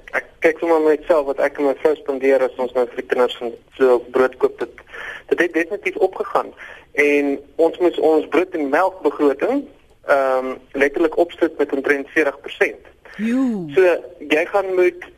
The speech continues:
Speaker 1: jy gaan moet beplanning doen rondom dit en kyk waar jy daai ekstra geldjie uit gaan finansier.
Speaker 2: Mm.
Speaker 1: Want wat jy een kant ekstra insit, moet jy op 'n ander plek nou weer vat. So, hoe gaan jy maak? En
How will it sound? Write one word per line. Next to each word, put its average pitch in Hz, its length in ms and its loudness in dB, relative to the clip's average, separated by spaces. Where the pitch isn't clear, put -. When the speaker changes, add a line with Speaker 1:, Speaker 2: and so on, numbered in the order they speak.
Speaker 1:
jy 151 180 2
gaan 170 180 -2
moet 156 100 0
beplanning 226 460 0
doen 185 160 2
rondom 147 360 2
dit 151 260 0
en 143 100 -4
kyk - 240 0
waar 143 200 2
jy 175 220 0
daai 190 360 0
ekstra 196 320 0
geldjie 180 380 2
uit 156 140 2
gaan 147 200 -4
finansier. 147 640 0
Speaker 2:
Mm. 202 140 -6
Speaker 1:
Want 147 140 0
wat 151 180 2
jy 160 180 0
een 233 220 0
kant 170 380 -2
ekstra 196 420 0
insit, 147 340 -2
moet 147 140 -4
jy 143 80 4
op 143 80 -4
'n 156 140 2
ander 180 100 0
plek 151 300 0
nou 139 120 -2
weer 131 220 -2
vat. - 240 -2
So, - 140 -2
hoe 160 180 4
gaan 196 160 0
jy 165 80 2
maak? 156 400 0
En 143 320 0